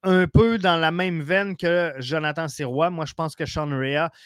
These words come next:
depuis le temps qu'il est en, en C P L, a besoin de, euh, connaître un niveau supérieur pour continuer son développement. À un moment donné, euh, tu t'améliores plus quand t-, t-,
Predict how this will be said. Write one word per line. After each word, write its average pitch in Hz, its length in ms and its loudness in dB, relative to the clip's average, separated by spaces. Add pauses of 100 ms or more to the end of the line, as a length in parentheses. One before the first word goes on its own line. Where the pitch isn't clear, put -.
(240)
depuis 147 280 -2
le 139 80 -8
temps 185 280 0
qu'il 160 360 -8
est 180 260 -4
en, 151 300 -4
en 147 100 -8
C - 220 -12
P 147 220 -6
L, 165 260 0 (880)
a 147 120 -2
besoin 151 640 0
de, 143 460 -4
euh, 123 220 -8
connaître 143 500 -2
un 131 60 -2
niveau 139 320 -4
supérieur 135 640 -4
pour - 120 -8
continuer 139 500 -6
son 131 180 -8
développement. 127 560 -6 (400)
À 143 160 2
un 151 80 2
moment 165 340 0
donné, 165 480 -2 (760)
euh, 190 40 -20 (800)
tu - 240 -20
t'améliores 175 680 0 (140)
plus 226 420 -2 (460)
quand 175 420 -2 (160)
t-, 170 140 -12
t-, 156 180 -14